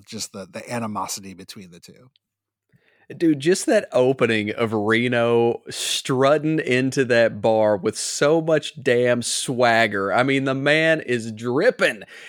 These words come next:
Speaker 2: And, you know, you, you automatically think, "Oh, this is, this is the king right here, man. This is the king of this place." And then you meet Sam, obviously. And then I love their, their kinda opening back and forth because, again, I'm thinking,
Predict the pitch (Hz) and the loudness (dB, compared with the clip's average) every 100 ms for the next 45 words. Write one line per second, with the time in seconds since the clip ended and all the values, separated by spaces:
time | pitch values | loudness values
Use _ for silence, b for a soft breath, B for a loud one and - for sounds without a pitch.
0 | B B - 147 143 143 139 - 156 170 | B B 4 6 6 6 2 0 0 4
1 | 147 143 170 - 156 165 156 190 175 170 | 4 4 -4 -4 -2 2 2 2 2 2
2 | 147 135 151 139 135 135 107 104 143 151 | 0 0 0 2 2 2 0 -2 -4 -2
3 | 113 95 - b b b 147 117 92 98 | -6 -8 -14 b b b -6 -6 -6 -6
4 | - - 151 127 - - 113 107 127 123 | -6 -2 -2 -2 -6 -2 0 2 2 2
5 | 104 135 170 143 123 - 202 151 123 - | 2 -2 -2 -2 -2 0 0 2 0 2
6 | 127 - B 160 165 214 240 247 247 226 | 2 0 B 0 2 4 2 -2 -4 -2
7 | - 233 262 285 240 170 160 151 - 160 | 0 2 2 0 0 2 4 4 2 0
8 | 156 170 185 143 175 170 170 180 196 196 | 2 -2 -2 -2 -2 -2 -2 0 2 4
9 | 160 135 139 147 151 147 156 - 165 156 | 2 0 0 2 2 2 2 2 2 2
10 | - 156 180 196 185 175 151 147 160 156 | 2 2 4 2 0 -2 0 0 0 -2
11 | 127 180 185 147 143 156 143 B B 156 | -2 2 2 2 0 0 -2 B B 0
12 | 156 180 160 185 170 156 147 131 | 2 4 2 0 0 0 2 0